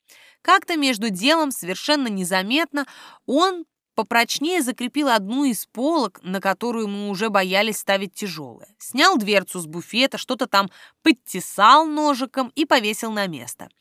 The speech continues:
Теперь эта дверца открывалась и закрывалась легко и свободно, не замирая на середине и не вынуждая подпихивать ее коленом, чтобы запереть окончательно.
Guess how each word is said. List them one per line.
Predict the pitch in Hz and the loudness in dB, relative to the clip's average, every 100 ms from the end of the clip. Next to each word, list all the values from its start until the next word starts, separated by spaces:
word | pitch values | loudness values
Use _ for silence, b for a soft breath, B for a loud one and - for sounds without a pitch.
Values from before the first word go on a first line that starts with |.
| B B B | B B B
Теперь | - 294 349 381 | -4 2 4 4
эта | 392 359 | 2 -2
дверца | 220 233 254 - 262 | -2 0 0 2 0
открывалась | 208 196 185 220 262 240 | 0 -2 2 4 4 -2
и | 190 | -8
закрывалась | 175 165 165 190 185 - | -8 -6 -2 0 -2 -6
легко | 170 - - 220 | -10 -8 -4 -4
и | |
свободно, | 190 180 175 170 233 269 220 233 | -2 0 0 2 2 2 0 -4
не | 190 214 | -2 -2
замирая | 202 202 196 196 185 165 | -2 -2 2 6 4 2
на | 160 | -6
середине | - 170 160 185 269 285 269 B B | -8 -6 -6 -4 -2 0 -2 B B
и | 233 | -2
не | 262 | 2
вынуждая | 285 285 240 208 262 302 | 2 2 0 4 6 6
подпихивать | - 240 - 226 233 247 226 - | 4 0 0 -10 -8 -8 -8 -6
ее | 185 190 | -6 -4
коленом, | - 180 156 175 240 220 | 0 0 0 -2 -4 -6
чтобы | - 175 175 | -8 -8 -6
запереть | 175 156 160 170 | -6 -6 -6 -6
окончательно. | 165 - 170 - 147 127 - - | -8 -8 -8 -10 -14 -14 -18 -20